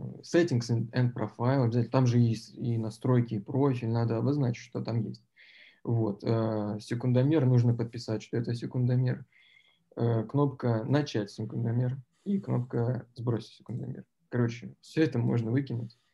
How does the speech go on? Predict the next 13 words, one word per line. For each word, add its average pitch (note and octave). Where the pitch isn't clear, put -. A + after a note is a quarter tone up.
Часть D#3
вещей C#3+
заменить B2+
на B2+
иконку, C3
часть B2
вещей A#2
просто B2+
сократить B2
или B2
переформулировать B2+
саму A#2
фразу. A#2